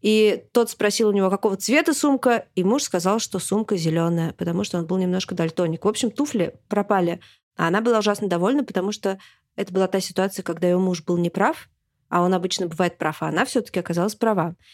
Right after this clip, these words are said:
И ровно в этот раз, когда она ехала выступать вот в этот вечер,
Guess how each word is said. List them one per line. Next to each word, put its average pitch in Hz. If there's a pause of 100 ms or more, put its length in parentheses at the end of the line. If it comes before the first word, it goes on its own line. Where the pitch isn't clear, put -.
(280)
И 208
ровно 262
в 220
этот 240
раз, 262
когда 214
она 208
ехала 220
выступать 196 (100)
вот - (120)
в 196
этот 196
вечер, 254